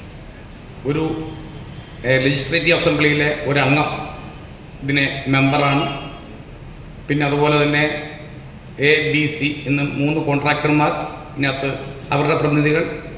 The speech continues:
മെമ്പറാണ്. അതുപോലെ തന്നെ വലിയ ഒരു ഇ എച്ച് ടി കൺസ്യൂമർ ഈ ബോർഡിൽ മെമ്പറാണ്. ഇവരാണ് ഈ ലൈസൻസിങ് ബോർഡിൻ്റെ തീരുമാനങ്ങളും കാര്യങ്ങളും ഒക്കെ കൃത്യമായി പഠിച്ച് അവരുടെ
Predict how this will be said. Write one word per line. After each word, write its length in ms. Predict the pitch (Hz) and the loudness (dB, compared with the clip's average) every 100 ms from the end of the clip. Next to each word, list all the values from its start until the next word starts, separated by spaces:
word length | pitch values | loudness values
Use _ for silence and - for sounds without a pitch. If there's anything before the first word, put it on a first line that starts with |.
| - - 135 | -14 -2 2
മെമ്പറാണ്. 520 | 139 139 135 135 139 - - - - - - - - - - 127 | 4 4 4 4 2 0 -6 -10 -12 -14 -14 -14 -14 -16 -8 0
അതുപോലെ 260 | 147 151 151 | 2 4 4
തന്നെ 180 | 147 143 143 | 2 0 0
വലിയ 240 | 143 143 156 143 | 2 4 4 4
ഒരു 120 | 147 147 - - 135 | 2 0 -2 -4 0
ഇ 20 | 160 | 0
എച്ച് 180 | 156 160 | 0 -2
ടി 80 | 165 139 | -2 2
കൺസ്യൂമർ 440 | 135 - 135 101 - - - - - - - - - 143 | 2 2 2 2 -4 -10 -12 -14 -14 -14 -14 -16 -4 0
ഈ 40 | 151 - - | 2 0 -2
ബോർഡിൽ 280 | 127 131 135 - - - - - 120 | 0 0 0 -4 -8 -12 -14 -8 -2
മെമ്പറാണ്. 380 | 117 110 101 - 139 | 0 0 -4 -4 -2
ഇവരാണ് 340 | 175 170 147 247 302 - - - 143 | 0 2 2 2 -2 -8 -12 -4 2
ഈ 20 | 143 | 4
ലൈസൻസിങ് 480 | 147 147 160 160 151 | 4 2 0 0 4
ബോർഡിൻ്റെ 380 | 143 143 143 170 - - - - - | 4 4 4 2 -2 -8 -12 -14 -4
തീരുമാനങ്ങളും 680 | 143 151 156 151 151 151 151 139 | 4 4 6 4 2 2 0 2
കാര്യങ്ങളും 400 | 131 135 143 143 | 2 2 0 0
ഒക്കെ 120 | 147 147 | -2 -2
കൃത്യമായി 460 | 135 - 147 151 151 | -2 -2 0 2 2
പഠിച്ച് 360 | 123 123 120 - - - - - - | 2 0 0 -2 -2 -8 -12 -12 -4
അവരുടെ 220 | 127 147 | 0 2